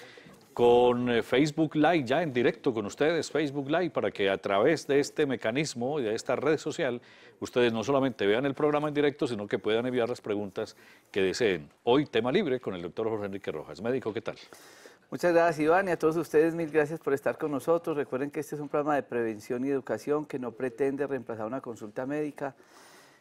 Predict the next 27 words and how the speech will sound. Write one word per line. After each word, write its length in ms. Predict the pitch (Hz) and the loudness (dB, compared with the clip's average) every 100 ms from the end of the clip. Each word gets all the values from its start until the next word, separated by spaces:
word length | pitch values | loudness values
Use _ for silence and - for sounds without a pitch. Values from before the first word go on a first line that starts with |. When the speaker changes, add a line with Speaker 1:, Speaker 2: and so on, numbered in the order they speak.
| _ | _
Speaker 2:
y 100 | - | -8
queremos 420 | - 117 123 147 | -2 2 2 0
que 100 | - | -2
todos 380 | - 117 131 131 | 0 2 0 -2
ustedes 720 | 123 - 117 131 139 139 - _ _ _ _ _ | -6 2 2 4 2 0 -12 _ _ _ _ _
así 260 | 117 - 123 | -8 -6 -4
lo 100 | 135 | -2
entiendan. 580 | 143 156 165 160 151 131 | -2 -4 -4 -4 -6 -4
La 140 | 127 | -6
finalidad 480 | 127 123 117 120 117 | -6 -10 -6 -2 -2
nuestra 580 | 123 139 131 - 139 135 | -4 -6 -8 -8 -4 -2
es 200 | 135 - | -4 -6
que 320 | - 143 135 - _ _ - - _ | -2 -2 -2 -10 _ _ -20 -20 _
entiendan 460 | 131 117 127 117 131 | -8 -6 -6 -4 -4
la 80 | |
importancia 480 | 135 120 113 113 113 | -6 -8 -6 -6 -4
de 80 | 131 | -6
la 60 | 127 | -6
consulta 500 | 110 104 104 135 127 | -8 -10 -10 -6 -4
médica, 520 | 143 143 135 135 127 _ _ _ | -2 -4 -6 -12 -14 _ _ _
que 140 | 117 | -14
conozcan 400 | - 113 - 131 | -10 -14 -8 -6
de 100 | 131 | -6
muchas 480 | 110 117 127 - 131 | -6 -8 -8 -10 -10
especialidades 800 | 127 - 110 110 107 101 104 117 | -12 -12 -10 -8 -6 -6 -6 -8
y 60 | - | -12
patologías, 800 | 107 - 98 95 127 135 120 | -12 -10 -8 -6 -6 -10 -12